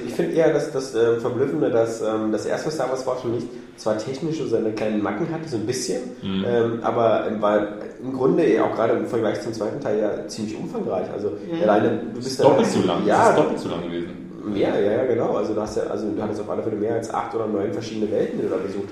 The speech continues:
Speaker 1: hast.
Speaker 2: Ja.
Speaker 1: Und die halt auch absolut unterschiedlich waren. Und, äh, bis auf das Nervige mit dem Sternenzerstörer, das so ewig gedauert hat, den da runterzuholen.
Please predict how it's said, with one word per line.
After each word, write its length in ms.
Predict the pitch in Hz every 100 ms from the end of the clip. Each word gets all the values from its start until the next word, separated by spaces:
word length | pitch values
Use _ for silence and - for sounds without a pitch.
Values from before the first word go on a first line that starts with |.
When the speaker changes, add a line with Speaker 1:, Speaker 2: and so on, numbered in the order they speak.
| -
Speaker 1:
hast. 100 | -
Speaker 2:
Ja. 40 | 92 - - -
Speaker 1:
Und 80 | 113
die 80 |
halt 160 | - -
auch 240 | - -
absolut 360 | - - 110 113
unterschiedlich 480 | - 180 - 101 -
waren. 200 | 92 92 - - - - -
Und, 300 | 113 107 104
äh, 40 | 104 95
bis 120 | 107
auf 100 | 117
das 160 | 110 107
Nervige 380 | 98 101 120 110
mit 140 | 104
dem 160 | 107 104
Sternenzerstörer, 720 | 104 98 - - - 131 127
das 100 | 113
so 60 | 113 117
ewig 240 | 120 127
gedauert 280 | 120 101 113 117
hat, 100 | 113
den 120 | 110
da 60 | 110
runterzuholen. 580 | 107 110 135 131 127